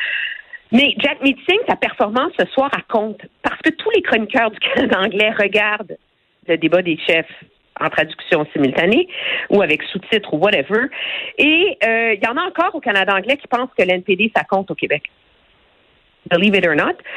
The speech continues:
Alors, <laughs> euh, il est obligé de bien faire, tu sais. Et moi, je pense, moi, dans ma, mon esprit, puis peut-être que j'ai tort, il a le potentiel d'être le Joker ce soir. D'être celui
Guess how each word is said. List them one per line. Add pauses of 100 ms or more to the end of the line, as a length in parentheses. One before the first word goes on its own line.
(320)
Alors,
<laughs>
euh,
il
est
obligé
de
bien (100)
faire, (140)
tu
sais. (480)
Et
moi, (100)
je
pense, (220)
moi,
dans
ma, (260)
mon
esprit,
puis
peut-être
que
j'ai
tort,
il
a
le
potentiel
d'être
le
Joker
ce (100)
soir. (1400)
D'être (160)
celui